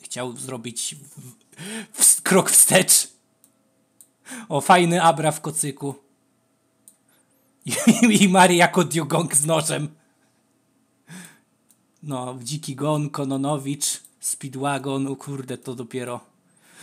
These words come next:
Mimo tego, że to aż tak dawno nie zostało skończone, to jednak taka trochę nostalgia jest, nie? O kurde, bardzo fajne. Dziękuję.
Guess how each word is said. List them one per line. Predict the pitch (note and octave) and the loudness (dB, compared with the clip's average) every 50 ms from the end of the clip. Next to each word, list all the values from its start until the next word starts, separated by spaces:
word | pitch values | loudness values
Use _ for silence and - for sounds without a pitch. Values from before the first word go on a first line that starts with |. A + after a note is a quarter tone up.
| - - - | -20 -8 -2
Mimo | F#3 A3 C4+ D4 D4 | 2 4 6 6 6
tego, | D4 C#4 A3 B3 A#3+ | 4 4 4 4 2
że | A3+ A3 | 0 2
to | - A#3+ | 2 2
aż | A#3 - - | 2 2 2
tak | - A3 D#3+ D#3 | 0 -2 -2 4
dawno | F3 G3+ G#3 F3 F3 F#3+ F#3 F3+ F3+ E3+ D#3+ D#3+ D#3+ - - - - _ _ _ _ _ _ _ _ - | 6 6 6 6 4 0 0 2 0 0 -2 -4 -6 -10 -20 -20 -20 _ _ _ _ _ _ _ _ -8
nie | F3 F3 F3 | -4 -2 0
zostało | D#3+ E3 - - - E3+ F3+ F3+ E3 | 2 4 4 4 4 4 2 4 2
skończone, | - - - E3+ D#3+ D3+ - - D#3+ E3 D#3+ D#3+ | 2 2 0 0 -2 0 -2 0 -2 0 0 0
to | D#3 D#3 D3+ | -2 -2 -2
jednak | D3+ D3 D3 D3+ D3+ - | -2 -2 -2 -4 -6 -4
taka | - D3 D3+ D3+ C#3 | -8 -6 -6 -6 -6
trochę | - D3 C3+ - D3+ | -6 -6 -6 -6 -4
nostalgia | C#3 C#3 C3+ - - E3 C#3+ C#3 C#3 C3 C#3+ C#3 | -4 0 2 2 2 2 0 -2 -2 -4 -6 -6
jest, | C#3 C3+ C3+ B2+ A#2+ - - - - | -4 -4 -4 -4 -4 -6 -8 -10 -12
nie? | B2+ A#2+ B2+ B2+ - _ _ _ _ _ _ _ _ _ _ _ _ _ - - _ _ _ _ _ _ _ - C4 C4+ C4+ C4 B3 A3 G3+ _ _ _ _ - | -10 -10 -10 -10 -12 _ _ _ _ _ _ _ _ _ _ _ _ _ -20 -20 _ _ _ _ _ _ _ -18 -16 -16 -14 -14 -16 -18 -20 _ _ _ _ -10
O | D3+ C3+ C3 B2 | -6 -6 -6 -6
kurde, | - B2+ B2+ B2 A#2+ B2 A#2+ B2 B2 - - _ _ _ _ _ - | -6 -10 -10 -10 -10 -8 -8 -8 -8 -10 -16 _ _ _ _ _ -8
bardzo | C#3+ C#3 C3+ C3+ A#2+ G#2+ C3+ | -4 -2 -2 -2 -2 -4 -8
fajne. | - - C3+ C3 C3 B2 B2 A#2+ A#2+ | -6 -4 -4 -2 -2 -4 -6 -6 -2
Dziękuję. | E3+ A#3+ C4 - - F3 D#3 C3+ B2 B2 | 0 0 0 0 0 0 0 0 -2 -4